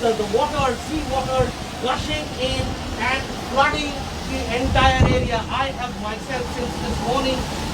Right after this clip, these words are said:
seen several cars, all belonging to media, uh,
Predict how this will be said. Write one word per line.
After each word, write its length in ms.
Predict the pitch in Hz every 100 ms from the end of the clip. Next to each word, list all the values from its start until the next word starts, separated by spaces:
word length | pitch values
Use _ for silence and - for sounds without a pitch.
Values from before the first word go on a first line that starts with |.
| -
seen 220 | 294 285 269 - -
several 480 | 254 294 302 294 285 - 240
cars, 320 | 302 262 226 - - - 240
all 160 | 277 294 277
belonging 380 | 269 269 277 277 -
to 60 | 262 240 240
media, 400 | 294 294 262 233 208 - -
uh, 160 | 240